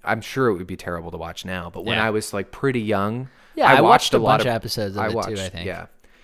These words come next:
Speaker 1: And it was, it was pretty corny.
Speaker 2: Yeah, definitely. Even back then, you were like, do you remember a very Brady movie?
Speaker 1: Yeah.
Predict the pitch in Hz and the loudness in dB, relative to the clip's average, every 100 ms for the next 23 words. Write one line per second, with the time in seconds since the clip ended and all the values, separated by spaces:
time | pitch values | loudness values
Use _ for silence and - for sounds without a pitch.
0 | - 139 139 131 135 139 - - 123 98 | -6 -4 -2 -6 -4 -6 -6 -8 -6 -6
1 | 98 82 78 82 _ - 156 135 - - | -8 -10 -12 -20 _ -2 4 4 2 -4
2 | 143 120 107 87 82 180 170 135 110 117 | -2 -2 -6 -14 -6 -2 2 2 2 -6
3 | 87 90 85 85 98 117 - 175 - - | -8 -12 -12 -14 -16 -18 -20 -20 -20 -12
4 | 156 151 185 202 202 202 165 117 113 120 | -2 2 4 4 2 4 2 2 2 2
5 | 101 107 110 107 92 92 117 131 139 _ | 0 -2 -2 -4 -6 -6 -6 -6 -8 _
6 | _ _ - 120 120 120 | _ _ -12 -8 -6 -8